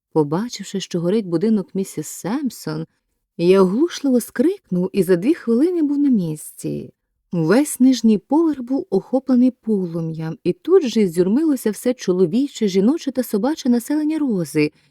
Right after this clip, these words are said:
і кричало, і гавкало, і заважало пожежникам. Айдахо тримало шестеро пожежників,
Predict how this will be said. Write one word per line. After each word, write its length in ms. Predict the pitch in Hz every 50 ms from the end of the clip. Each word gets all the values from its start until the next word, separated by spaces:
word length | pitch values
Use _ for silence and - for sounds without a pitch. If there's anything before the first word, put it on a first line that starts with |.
| _ -
і 100 | - 190
кричало, 640 | - - 247 240 - - 226 226 226 208 180 175 196
і 100 | 226 233
гавкало, 580 | 196 208 247 247 220 196 - - 185 180 180
і 80 | 175 175
заважало 420 | 170 175 185 196 196 233 254 277
пожежникам. 840 | 277 - 302 269 269 240 202 175 165 160 170 156 - 175 160 156 160 - _ _ _ _ _ _ _ _ _ _ -
Айдахо 640 | 160 160 156 156 147 139 165 208 247 247 - 240 226
тримало 440 | - - 214 208 214 214 208 214
шестеро 520 | 202 - - 196 202 202 - - 214 208 208
пожежників, 760 | - - 240 202 196 180 160 160 160 160 160 - - 165 160